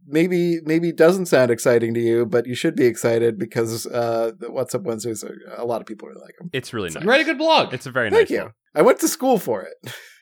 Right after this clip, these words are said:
Speaker 2: It's always insightful. Every time I
Speaker 3: <laughs>
Speaker 2: read one, I'm like, "This is a beautiful, insight-, insightful little, uh, blog post." It's great.
Speaker 1: Yeah, I kind of forgot 'cause I haven't done What's Up Wednesdays for a while now.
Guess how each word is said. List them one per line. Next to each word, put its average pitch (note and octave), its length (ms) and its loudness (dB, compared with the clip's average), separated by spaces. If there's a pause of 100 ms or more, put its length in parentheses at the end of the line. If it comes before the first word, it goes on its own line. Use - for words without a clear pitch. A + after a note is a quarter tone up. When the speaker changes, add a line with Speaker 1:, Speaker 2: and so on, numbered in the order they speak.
(140)
Speaker 2:
It's D3+ 140 -4
always F#3+ 300 4
insightful. C3+ 520 0
Every D3+ 200 2
time E3+ 240 4
I D#3+ 60 4
Speaker 3:
<laughs> C#3+ 100 2
Speaker 2:
read C3+ 100 -2
one, B2 140 -4
I'm G#2+ 80 -4
like, G2 160 -8
"This G2+ 160 -12
is - 80 -18
a F2+ 40 -12
beautiful, F2+ 540 -8
insight-, F2+ 320 -12 (560)
insightful A#2 420 -6
little, F2+ 400 -8
uh, E2 220 -8
blog D#2 280 -12 (100)
post." - 280 -20
It's - 140 -20
great. D2 220 -16 (260)
Speaker 1:
Yeah, A3 240 4
I F#3+ 100 4
kind A#3+ 240 0
of G#4+ 80 2
forgot D3 560 4
'cause C#3+ 140 -6
I D3+ 80 8
haven't D#3+ 200 4
done C#3+ 180 4
What's C3+ 180 4
Up B2+ 100 2
Wednesdays B2 440 0
for A2+ 180 -2
a G#2+ 60 -4
while A#2 320 4
now. G2+ 380 -10